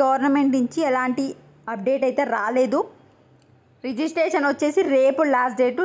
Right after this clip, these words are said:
రేపు ఈవినింగ్ ఫైవ్ ఓ క్లాక్ లోపు రిజిస్ట్రేషన్ వచ్చేసి లాస్ట్ డేట్. So, రేపు రిజిస్ట్రేషన్ అయిపోతుంది కనుక మనకు సిక్స్త్ or సెవెంత్ వస్తే అప్‌డేట్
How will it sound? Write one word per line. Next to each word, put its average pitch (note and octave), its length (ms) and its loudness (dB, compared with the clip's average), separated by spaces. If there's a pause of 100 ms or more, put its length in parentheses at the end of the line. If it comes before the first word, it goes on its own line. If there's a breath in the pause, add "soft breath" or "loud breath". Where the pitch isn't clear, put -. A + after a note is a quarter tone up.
(100)
రేపు B3+ 240 0
ఈవినింగ్ C4 280 0
ఫైవ్ A#3+ 200 -2
ఓ - 100 -4
క్లాక్ A#3+ 280 0
లోపు B3 280 0
రిజిస్ట్రేషన్ B3 560 -2
వచ్చేసి A#3 260 -6 (120)
లాస్ట్ G#3 240 -4
డేట్. G3 200 -4 (560 soft breath)
So, E4+ 100 -4 (160)
రేపు E4 240 0
రిజిస్ట్రేషన్ D#4+ 520 -2
అయిపోతుంది C#4 480 0
కనుక C4+ 220 -2 (140)
మనకు C#4 300 0 (100)
సిక్స్త్ - 420 -6 (340)
or C4+ 80 -4 (140)
సెవెంత్ C4+ 420 0 (120)
వస్తే B3+ 240 -4 (180)
అప్‌డేట్ B3+ 340 -4